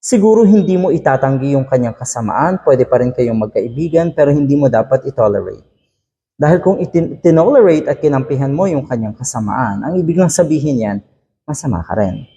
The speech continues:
No wonder. Baka pare-pareho kayo, di ba nga? Flock of the same, or birds of the same feather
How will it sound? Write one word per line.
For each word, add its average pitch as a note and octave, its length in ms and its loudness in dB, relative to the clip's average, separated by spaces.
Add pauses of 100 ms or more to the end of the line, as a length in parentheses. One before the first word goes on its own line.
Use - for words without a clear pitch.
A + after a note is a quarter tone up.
(680)
No D4 160 4
wonder. C#4 480 2 (300)
Baka G3+ 240 -2
pare-pareho G#3+ 560 4
kayo, G3+ 320 4
di A2+ 80 -2
ba G#2+ 160 -4
nga? B2 120 -4 (120)
Flock C#3 240 -2
of B2+ 80 -4
the A#2+ 80 -16
same, C#3+ 240 -4 (320)
or D3 80 -4
birds D3+ 240 2
of C#3+ 160 -4
the C3 80 -8
same D#3+ 160 -2
feather C3 320 2